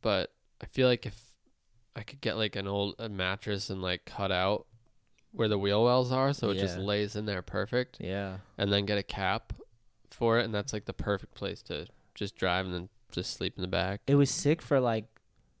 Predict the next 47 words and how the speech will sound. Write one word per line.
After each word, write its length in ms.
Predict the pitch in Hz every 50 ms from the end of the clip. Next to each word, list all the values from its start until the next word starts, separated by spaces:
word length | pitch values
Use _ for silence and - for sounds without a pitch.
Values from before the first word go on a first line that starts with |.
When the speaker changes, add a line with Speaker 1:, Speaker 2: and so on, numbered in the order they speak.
| - -
Speaker 2:
a 80 | 107 110
wedding 360 | 104 117 117 120 120 113 110
like 200 | 110 107 101 -
my 80 | 107 101
sister's. 540 | 104 - 131 135 - - 117 113 120 - - -
Speaker 1:
Yeah, 300 | 117 131 135 113 98 95
you're, 160 | 101 101 101 104
like, 120 | 101 -
parked 280 | - - 95 95 98 -
at 80 | 85
someone's 280 | - 104 95 90 87 -
house. 500 | - 98 98 98 98 - - - - -
Speaker 2:
Yeah. 360 | - 107 117 127 127 117 104
Speaker 1:
Right? 300 | - 98 98 98 95 - -
And, 180 | 87 107 101
yeah, 160 | 101 98 - 92
you 100 | 98 98
just 180 | 98 95 - - _ _ _ _ _ _ _ -
go 120 | - 101
to 60 | 98 104
the 40 |
driveway, 560 | 101 104 110 110 120 120 127 135 139 139 139 147 151 151 - - - - _ -
climb 260 | - 104 101 101 101
in. 260 | 107 113 117 123 123 - - - - - - - - -
Speaker 2:
My 180 | 131 127 127
sister's 440 | 127 - - 160 151 - 185 175 -
house 280 | - 165 170 185 - -
in 120 | 147 139
Maine, 320 | 143 151 165 170 156 127 -
you 160 | - 127 131
have 140 | 131 127 -
to 100 | - 120
drive 400 | 107 113 117 120 123 123 123 120
down 160 | 131 123 123 117
this 100 | 113 104
dirt 280 | - - 127 123 123 120
road. 480 | - 107 113 110 113 120 127 139 151 147 _ _ _ _
Speaker 1:
Yeah. 220 | - 104 95 92 95 101 - _ _ -
Speaker 2:
And 160 | - 123 120 123
it's, 200 | 123 120 - -
like, 240 | 143 123 107 104 -
so 320 | - - - - 131 131
far 240 | 123 - 131 120 113
out 220 | 110 107 107 113 -
there. 240 | - 127 131 131 135
Her 140 | 131 131 117
ne-, 160 | 117 120 -